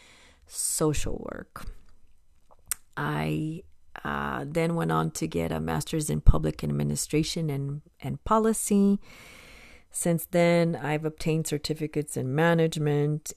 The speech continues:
and teaching English as a foreign language, and in twenty twelve, I obtained my Kundalini Yoga teaching certification as well.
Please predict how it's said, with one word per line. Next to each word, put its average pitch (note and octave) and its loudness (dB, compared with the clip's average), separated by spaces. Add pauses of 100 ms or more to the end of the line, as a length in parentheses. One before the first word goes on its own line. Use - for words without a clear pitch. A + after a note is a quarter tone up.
and C#3+ -2 (1080)
teaching E3+ 0
English E3 0
as D3+ 0
a D3+ -4
foreign - -2
language, D#3+ 0 (140)
and - -4
in D#3 -6
twenty D#3 -4
twelve, D#3 0 (640)
I D3 0
obtained D#3 -2
my D3+ -2
Kundalini D3+ 0
Yoga D3 0 (160)
teaching D3+ -4
certification D3 -6
as C#3 -8
well. D3 -4